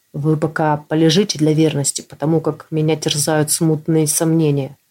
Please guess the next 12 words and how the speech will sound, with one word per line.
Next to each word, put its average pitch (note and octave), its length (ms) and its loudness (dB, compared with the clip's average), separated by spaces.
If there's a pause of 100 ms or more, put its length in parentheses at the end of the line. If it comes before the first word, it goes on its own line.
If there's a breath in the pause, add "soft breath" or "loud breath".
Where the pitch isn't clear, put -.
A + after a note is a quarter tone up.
(720 soft breath)
Три G3+ 160 0
пульки G3 420 0
на E3 340 4
этакую D#3+ 600 0 (160)
тушу. A3 520 0 (400)
Поднялся F3 540 0
на E3+ 220 4
ноги, D3 400 0
ухватив D3+ 540 -4
пистолет D#3 440 0
двумя D#3+ 240 2
руками, C#3+ 500 -2